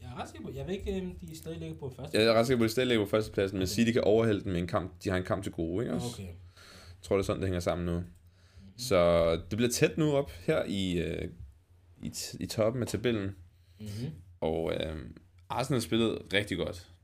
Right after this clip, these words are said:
Speaker 1: Ja.
Speaker 2: Altså, det var deres fortjeneste, de vandt. Men Liverpool havde også en underlig startopstilling. Så Gakpo, han startede ind i stedet for Nunez.
Speaker 1: Yes.
Speaker 2: Der var tale om, at Nunez havde et eller andet med foden.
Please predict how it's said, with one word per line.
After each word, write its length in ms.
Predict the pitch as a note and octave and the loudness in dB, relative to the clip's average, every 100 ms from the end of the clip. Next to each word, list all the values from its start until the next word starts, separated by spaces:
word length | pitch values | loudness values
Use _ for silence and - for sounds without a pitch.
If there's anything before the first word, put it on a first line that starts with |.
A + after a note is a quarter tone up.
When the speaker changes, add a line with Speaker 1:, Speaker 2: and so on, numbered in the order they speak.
| _ _ _ - | _ _ _ -16
Speaker 1:
Ja. 120 | A2+ G2+ - - - _ | -14 -12 -16 -20 -20 _
Speaker 2:
Altså, 220 | - F#2 F#2 | -6 -2 0
det 140 | A2 | 2
var 100 | A2+ | 4
deres 240 | F#2+ F#2 | 4 2
fortjeneste, 440 | - - G#2+ F#2+ F#2 | 0 -2 0 -2 -4
de 80 | F#2+ | -2
vandt. 160 | F#2+ | -2
Men 80 | G2 | 0
Liverpool 360 | G2 C3+ C#3+ B2+ | 2 2 2 2
havde 200 | B2+ A#2 | 2 2
også 120 | A#2+ | 0
en 120 | A#2 - A2+ | -4 -2 0
underlig 460 | C3 C#3+ B2 A2+ | 2 2 2 0
startopstilling. 840 | - A#2+ E2+ G2+ - F2 E2+ F#2 - _ _ | 0 -2 0 -2 -4 -6 -6 -8 -16 _ _
Så 260 | - F#2+ D#2+ | -4 -2 0
Gakpo, 400 | F2 A#2+ - B2 | 2 2 2 0
han 80 | A2 | 0
startede 340 | G#2+ A2 G#2+ | 0 0 0
ind 80 | G#2 | -2
i 20 | |
stedet 200 | G#2 G#2+ | -4 -6
for 80 | G2 | -6
Nunez. 540 | G2+ G#2+ A2 A2+ - - G2 A#2 | -6 -4 -4 -6 -12 -18 -14 -14
Speaker 1:
Yes. 240 | - - | -14 -8
Speaker 2:
Der 60 | F#2 | -2
var 80 | F#2 | -2
tale 320 | - G2 G2+ | 2 0 2
om, 100 | G2 | -2
at 60 | G2 | -4
Nunez 320 | G2+ G#2 G2+ | -4 -4 -2
havde 180 | G#2 F#2 | 0 2
et 60 | |
eller 140 | F#2+ F#2+ | 0 0
andet 100 | F#2+ | -2
med 60 | |
foden. 400 | F2+ A#2+ G2 F#2+ | -2 -2 0 -4